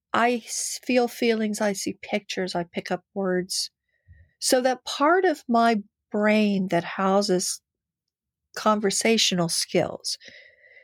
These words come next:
is probably a little bit different. Um, it's wired differently than most people's hemispheres. So there are two different hemispheres in the brain. One of them is the intuitive hemisphere, where you receive information,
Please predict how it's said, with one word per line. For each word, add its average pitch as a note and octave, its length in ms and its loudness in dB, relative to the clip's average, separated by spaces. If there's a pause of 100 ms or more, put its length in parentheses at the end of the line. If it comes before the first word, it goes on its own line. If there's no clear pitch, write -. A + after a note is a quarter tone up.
(120)
is A3+ 320 2
probably B3+ 1080 2 (300)
a G#3 80 2
little C4 300 2
bit - 220 0 (160)
different. F3+ 480 0
Um, F#3+ 360 -2
it's G#3 240 -2
wired A3 600 2
differently - 760 -2 (680)
than F#3 380 0 (140)
most G3 480 2
people's G3 460 0
hemispheres. - 840 -4 (640)
So - 240 2
there F#3+ 140 2
are - 40 2
two D4 240 2
different C4 300 2
hemispheres G#3 520 0
in F3+ 60 -2
the F3 60 0
brain. E3+ 360 -2
One G3 180 0
of A#3+ 80 2
them A3 180 2
is F#3+ 180 0
the F3+ 140 2
intuitive G3 600 0
hemisphere, F3+ 580 0
where F#3 160 2
you F3+ 180 4
receive B3 500 0
information, G3+ 760 0